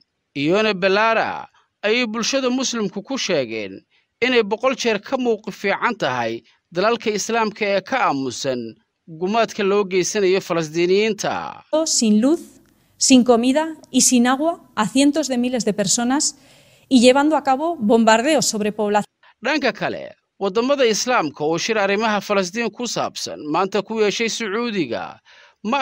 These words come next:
Speaker 1: ay qaadan mowqifyadii looga baahnaa, marka laga reebo saddex dal oo mowqifyo adag qaatay. Saddexdaas dal ayaa kala ah Iiraan, Turkiga iyo Urdun. Wasiirada arrimaha dibadda Turkiga iyo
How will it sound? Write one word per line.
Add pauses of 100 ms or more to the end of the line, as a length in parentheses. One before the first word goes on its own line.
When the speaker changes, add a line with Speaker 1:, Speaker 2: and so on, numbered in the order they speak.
Speaker 1:
ay
qaadan
mowqifyadii
looga
baahnaa, (440)
marka
laga
reebo
saddex
dal (320)
oo
mowqifyo
adag
qaatay. (400)
Saddexdaas
dal
ayaa
kala (120)
ah (100)
Iiraan,
Turkiga
iyo
Urdun. (440)
Wasiirada
arrimaha
dibadda
Turkiga
iyo